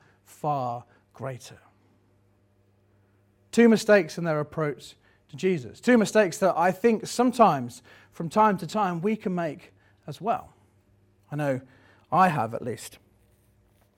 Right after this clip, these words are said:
In our own relationships with Jesus, are we sure that it's him that we are chasing after? Or is it really our own desire and our own fulfillment that we want?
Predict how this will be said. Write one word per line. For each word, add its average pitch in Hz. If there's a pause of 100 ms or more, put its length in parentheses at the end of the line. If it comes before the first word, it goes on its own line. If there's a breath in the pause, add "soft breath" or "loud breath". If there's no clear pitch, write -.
(500 soft breath)
In 190
our 196
own 226
relationships 208
with 156
Jesus, 202
are 196
we 202
sure 233
that 190
it's 160
him 208
that 180
we 170
are 160
chasing 160
after? 131 (460 soft breath)
Or 185
is 185
it 202
really 220
our 175
own 190
desire 170
and 156
our 147
own 147
fulfillment 139
that 139
we 131
want? 135